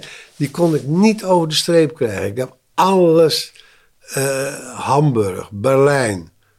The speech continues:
eh, München, al die lokale, geen één wou eraan.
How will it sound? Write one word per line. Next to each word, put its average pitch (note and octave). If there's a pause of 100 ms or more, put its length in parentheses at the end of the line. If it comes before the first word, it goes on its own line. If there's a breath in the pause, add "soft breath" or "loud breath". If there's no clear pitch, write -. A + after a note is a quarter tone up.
(140)
eh, A#2
München, B2+
al F3+
die D#3 (160)
lokale, D3 (760 soft breath)
geen - (120)
één F3+
wou D3
eraan. G#2